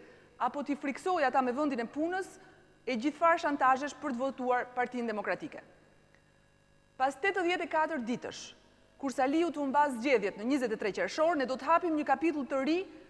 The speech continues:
në marrëdhëniet e shtetit shqiptar me emigrantët. Ne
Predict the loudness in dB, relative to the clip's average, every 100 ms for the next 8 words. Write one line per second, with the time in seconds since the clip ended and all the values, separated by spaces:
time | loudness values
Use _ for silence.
0 | -8 -2 -2 0 0 0 0 -2 -4 -4
1 | -4 -6 -4 4 4 4 0 -2 0 0
2 | -2 -12 -18 -20 -20 _ -20 _ _ _
3 | -2 0 0